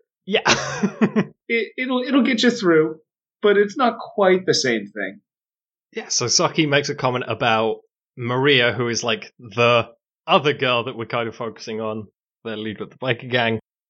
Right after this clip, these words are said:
Speaker 1: and she's like, "Oh, what a spineless wimp." And then we see her home life, where we see someone who looks very similar to the person we saw in the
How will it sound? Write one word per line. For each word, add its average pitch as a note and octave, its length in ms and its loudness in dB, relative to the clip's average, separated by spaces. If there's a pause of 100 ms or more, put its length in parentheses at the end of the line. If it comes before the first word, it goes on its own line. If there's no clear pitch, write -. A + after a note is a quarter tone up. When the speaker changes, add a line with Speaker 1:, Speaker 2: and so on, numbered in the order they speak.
Speaker 1:
and G2+ 260 0
she's A2+ 260 0
like, G#2 220 -2
"Oh, D#3 300 4
what C3+ 160 0
a C#3+ 80 2
spineless C#3+ 640 -4
wimp." C3+ 460 -2 (240)
And A2+ 120 -2
then A2 200 0
we G#2+ 100 -10
see C#3 220 -2
her C3+ 160 2
home G3+ 200 4
life, A#2+ 300 2
where A#2 160 0
we A#2 140 -6
see C3+ 180 -2
someone D3+ 240 -2
who E3 140 0
looks D#3 200 0 (260)
very A3 460 2
similar G3+ 480 2
to A2+ 360 -2
the A2 100 -6
person A2 400 -10
we D3 100 -8
saw A2+ 320 0
in A2 300 -4
the A#2 340 -4